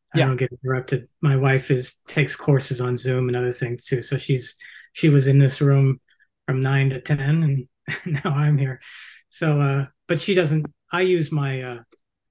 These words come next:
Speaker 1: my personal still camera as, as a Zoom camera,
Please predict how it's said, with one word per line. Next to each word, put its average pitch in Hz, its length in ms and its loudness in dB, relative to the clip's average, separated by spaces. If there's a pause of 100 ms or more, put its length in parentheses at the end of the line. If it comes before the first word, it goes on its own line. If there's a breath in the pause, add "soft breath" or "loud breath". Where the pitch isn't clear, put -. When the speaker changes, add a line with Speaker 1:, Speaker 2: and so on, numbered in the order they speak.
(220)
Speaker 1:
my 143 120 0
personal 147 480 0
still 156 300 0
camera 131 420 -2
as, 120 160 -10
as 147 240 -4
a 123 80 -6
Zoom 131 340 2
camera, 120 480 -6